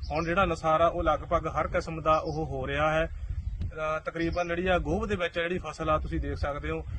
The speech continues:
ਉਹ ਜਿਹੜੀ ਆ ਉਹ ਆ ਗਈ ਆ। ਸੋ ਇਹ ਸਟੇਜ ਦੇ ਵਿੱਚ ਜਿਹੜੀ ਆ ਬਿਲਕੁਲ ਅਨੁਕੂਲ ਆ ਪੀਲੀ ਕੁੰਗੀ ਦੇ ਹਮਲੇ ਵਾਸਤੇ। ਵੈਸੇ ਤਾਂ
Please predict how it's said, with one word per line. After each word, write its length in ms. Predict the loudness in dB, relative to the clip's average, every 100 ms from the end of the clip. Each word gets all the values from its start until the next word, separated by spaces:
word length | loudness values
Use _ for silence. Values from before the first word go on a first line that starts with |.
| -4 -2
ਉਹ 320 | -2 2 2
ਜਿਹੜੀ 220 | 2 0 2
ਆ 120 | 2
ਉਹ 520 | 2 0 0 0 0 -4 -6 -6 -6 -2 4
ਆ 160 | 6
ਗਈ 180 | 6 6
ਆ। 200 | 4 4 -2 -6 -4
ਸੋ 120 | -4 -2
ਇਹ 160 | 0 0
ਸਟੇਜ 380 | 0 2 2 2
ਦੇ 100 | 2
ਵਿੱਚ 220 | 2 0
ਜਿਹੜੀ 340 | -2 0 6
ਆ 120 | 8 6 2
ਬਿਲਕੁਲ 400 | 0 0 0 -2 -2
ਅਨੁਕੂਲ 360 | -2 0 6
ਆ 100 | 6
ਪੀਲੀ 360 | 6 -2 -2 -2
ਕੁੰਗੀ 300 | -2 -4 -4
ਦੇ 140 | -2
ਹਮਲੇ 260 | -2 0 2
ਵਾਸਤੇ। 360 | 0 0 -10 -14 -16 -14 -14 -4
ਵੈਸੇ 320 | 4 4 4 4
ਤਾਂ 360 | 6 8 6